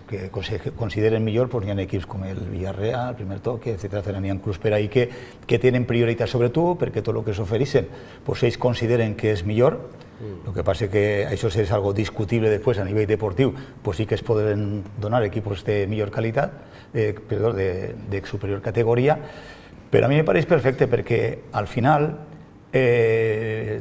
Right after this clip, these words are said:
Speaker 1: t'encontres persones que estan al mando o, de xiquets en el qual, eh, nosaltres no compartim, no? I a vegades tu estàs en un partit,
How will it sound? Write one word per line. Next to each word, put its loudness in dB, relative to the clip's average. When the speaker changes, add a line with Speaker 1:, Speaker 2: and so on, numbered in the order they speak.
Speaker 1:
t'encontres 2
persones 2
que -4
estan -2
al 4
mando 2
o, -10
de 0
xiquets 2
en 2
el -2
qual, 4
eh, 6
nosaltres 0
no 2
compartim, 2
no? 2
I -2
a 0
vegades 2
tu 2
estàs 0
en 2
un 0
partit, 2